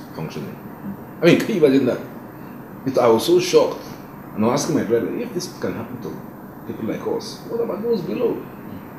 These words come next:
So there's, there is extreme disaffection. Extreme. Unfortunately, the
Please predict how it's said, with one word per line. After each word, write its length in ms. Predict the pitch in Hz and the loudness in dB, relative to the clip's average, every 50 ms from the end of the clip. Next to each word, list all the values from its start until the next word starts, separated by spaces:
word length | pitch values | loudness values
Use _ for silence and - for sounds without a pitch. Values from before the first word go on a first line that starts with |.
| - - - - | -16 -16 -12 -10
So 60 | - | -10
there's, 240 | - - - - - | -8 -6 -8 -8 -6
there 220 | - 139 135 135 | -2 0 0 0
is 140 | 127 110 123 | 0 -2 -4
extreme 760 | 117 - - - - - - - - 214 208 202 196 196 - - - - - - | -4 -6 -6 -8 -10 -10 -10 -8 -6 -6 -4 -4 -4 -6 -6 -8 -10 -14 -14 -12
disaffection. 520 | - - - 101 - 98 92 - - - - - - - - - - - - - - - - | -8 -4 -4 -4 -2 -4 -6 -6 -8 -10 -10 -12 -14 -14 -14 -14 -14 -14 -12 -12 -12 -12 -12
Extreme. 360 | - - - - - - - - - - - - - - - - - - - - - | -12 -10 -4 -4 -2 -2 -2 -6 -10 -14 -14 -16 -16 -16 -16 -16 -16 -16 -14 -8 -4
Unfortunately, 680 | 117 107 - 180 - - 147 139 127 - - - - - - - - - - - - - - - - - - - - - - - - - - - - - - - 95 | -4 0 0 0 0 0 0 0 -2 -2 -4 -6 -8 -8 -10 -12 -14 -16 -18 -16 -16 -16 -16 -16 -16 -16 -16 -16 -16 -16 -16 -16 -16 -16 -16 -16 -16 -14 -14 -12 -6
the 280 | 104 113 110 107 - | -2 0 0 0 0